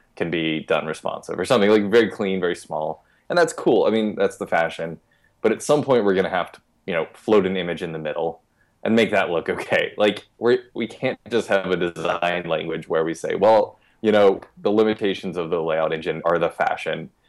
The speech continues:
and that's how we're just gonna leave it forever." Um, so that's where I get, I mean, obviously, you should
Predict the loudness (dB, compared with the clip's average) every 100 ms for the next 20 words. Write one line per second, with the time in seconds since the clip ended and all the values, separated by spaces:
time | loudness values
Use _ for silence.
0 | _ -6 0 0 0 0 0 -2 -6 -8
1 | -6 -6 -6 -8 -10 -4 -2 -2 -6 -10
2 | _ _ _ -6 -4 -2 -6 -14 0 4
3 | 6 8 8 8 4 2 0 2 2 2
4 | 2 0 0 0 0 -4 -6 -6